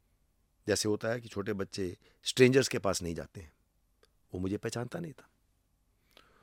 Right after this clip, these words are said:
उससे पूछो, "पापा कहाँ, कौन है? पापा कहाँ है?" तो मेरी फ़ोटो को इशारा करता था। मेरी फ़ोटो पड़ी हुई थी टीवी के ऊपर, मेरी फ़ोटो को बोलता था, "पापा।" और ये नहीं पहचान पा रहा कि मैं वही हूँ।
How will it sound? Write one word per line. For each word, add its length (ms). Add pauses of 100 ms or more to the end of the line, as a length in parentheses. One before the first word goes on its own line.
(140)
उससे 220
पूछो, 300
"पापा 340
कहाँ, 320
कौन 260
है? 180 (300)
पापा 220
कहाँ 200
है?" 80 (320)
तो 60
मेरी 220
फ़ोटो 280
को 160 (120)
इशारा 240
करता 260
था। 160 (840)
मेरी 140
फ़ोटो 240
पड़ी 220
हुई 100
थी 100
टीवी 260
के 120
ऊपर, 180 (460)
मेरी 180
फ़ोटो 260
को 80
बोलता 280
था, 180 (100)
"पापा।" 300 (1000)
और 120
ये 160
नहीं 120
पहचान 300
पा 100
रहा 120
कि 120
मैं 100
वही 220
हूँ। 140